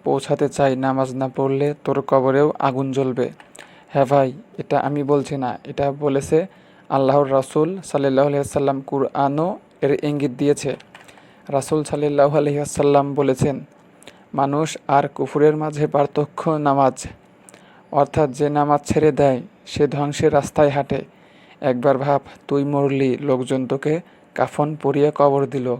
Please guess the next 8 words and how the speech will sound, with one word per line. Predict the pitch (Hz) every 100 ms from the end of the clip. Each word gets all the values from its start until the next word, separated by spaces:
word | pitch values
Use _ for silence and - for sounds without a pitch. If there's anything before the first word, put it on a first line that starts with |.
| -
কিন্তু | 135 139 135 170 208
তখন | - 135 - 165 180 - _ -
তোর | 147
কবরটা | 147 143 143 139 165 196 - - - -
তো | - 143
কোনো | - 147 156
বিছানা | 147 135 151 151
না, | 131 147